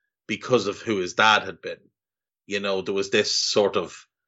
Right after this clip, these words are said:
obviously at Barca, he came through the academy while his dad was the manager.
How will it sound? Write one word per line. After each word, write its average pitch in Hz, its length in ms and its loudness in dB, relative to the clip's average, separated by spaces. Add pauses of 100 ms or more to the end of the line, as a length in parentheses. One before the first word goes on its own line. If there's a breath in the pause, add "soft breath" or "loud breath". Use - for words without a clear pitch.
(440)
obviously 120 380 4
at 104 140 2
Barca, 123 420 6
he 98 180 -8
came 104 280 -6
through 110 180 -4
the 101 80 -6
academy 101 460 0
while 98 180 0
his 90 140 -8
dad 101 360 2
was 92 140 -10
the - 100 -14
manager. 95 600 -2